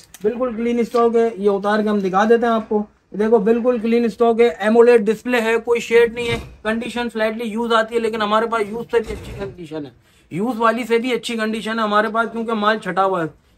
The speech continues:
है। तो इसके अंदर customer को cooperate करना पड़ेगा। साढ़े नौ हजार रुपए में dead final है, कोई भी किस्म की bargaining नहीं होगी,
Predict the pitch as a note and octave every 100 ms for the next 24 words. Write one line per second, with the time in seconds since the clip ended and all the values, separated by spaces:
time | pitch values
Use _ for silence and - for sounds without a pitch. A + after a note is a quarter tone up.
0 | D3+ D3 - _ - G#3 G#3 A#3 A#3 A3+
1 | A3 A#3 A#3 A#3 A3 G#3+ A#3 A#3 A#3 A#3
2 | A#3 A#3 A3+ G#3+ B3+ B3+ C4 B3 B3+ B3+
3 | C4 A#3+ A#3+ A3+ A3+ A#3+ B3 A#3+ A#3+ A#3+
4 | B3 A3+ A#3+ B3 G#3+ G3+ A3 A3 G3+ F3+
5 | C#3+ E3+